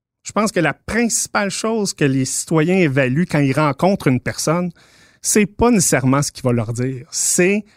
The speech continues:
est-ce que je suis capable de lui faire confiance? Puis est-ce que ce qu'il me dit, euh, ça semble vrai puis est authentique?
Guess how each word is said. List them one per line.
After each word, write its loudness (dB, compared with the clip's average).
est-ce -2
que 0
je 0
suis -8
capable 0
de 4
lui 0
faire -2
confiance? -4
Puis 0
est-ce -2
que 2
ce -8
qu'il 4
me 6
dit, 2
euh, 2
ça -2
semble 2
vrai 0
puis -4
est 0
authentique? -6